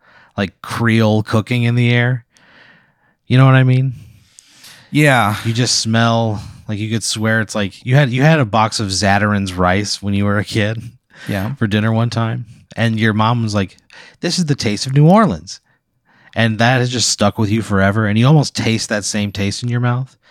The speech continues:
Speaker 1: And he strides towards you, and there's just little New Orleans saints, like the fleur-de-lis,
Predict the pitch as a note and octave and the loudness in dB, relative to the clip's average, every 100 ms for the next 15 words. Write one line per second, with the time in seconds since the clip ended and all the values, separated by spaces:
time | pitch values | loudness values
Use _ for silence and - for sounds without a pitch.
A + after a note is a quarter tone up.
0 | - - - - A2 A2 - A#2 A2 G#2+ | -20 -20 -20 -6 -2 -2 -2 0 2 2
1 | - G2+ G#2+ G#2+ A#2 G2+ G#2 G#2 F2+ G#2 | -2 -2 -2 0 0 0 -2 -4 -4 -4
2 | G#2+ G#2 G2 G2+ G2+ G#2 G2+ F#2+ - G2 | -2 -2 -2 -2 0 0 -2 -4 -4 -4
3 | - - G2 - G2 G2 F#2 G2 G#2+ | -6 -10 -8 -2 -2 0 -2 -2 -4